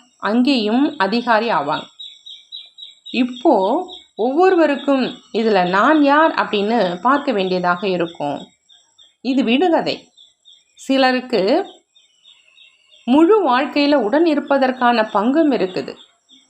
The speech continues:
உடன் படிப்பதற்கான, உடன் நடனம் ஆடுவதற்கான,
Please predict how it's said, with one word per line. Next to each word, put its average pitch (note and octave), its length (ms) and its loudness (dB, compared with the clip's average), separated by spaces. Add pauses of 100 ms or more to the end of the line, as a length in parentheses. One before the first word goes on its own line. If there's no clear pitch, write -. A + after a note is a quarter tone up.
(140)
உடன் C4 380 0
படிப்பதற்கான, C4 840 0 (420)
உடன் C#4+ 260 0 (140)
நடனம் D4 480 2
ஆடுவதற்கான, F#3+ 720 -2